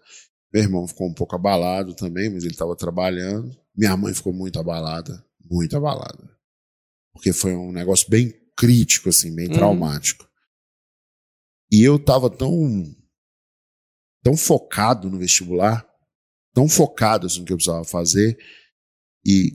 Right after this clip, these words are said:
Speaker 1: que eu não, não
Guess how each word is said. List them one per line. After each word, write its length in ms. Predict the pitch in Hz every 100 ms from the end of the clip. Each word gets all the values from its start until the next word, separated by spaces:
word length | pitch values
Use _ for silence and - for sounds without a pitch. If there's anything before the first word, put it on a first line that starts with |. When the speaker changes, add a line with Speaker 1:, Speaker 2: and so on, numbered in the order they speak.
| -
Speaker 1:
que 320 | - 101 95
eu 760 | 92 95 98 101 98 107 98 92
não, 800 | 95 92 95 101 104 101 95 87 - _ _ _ _ -
não 440 | 90 95 101 107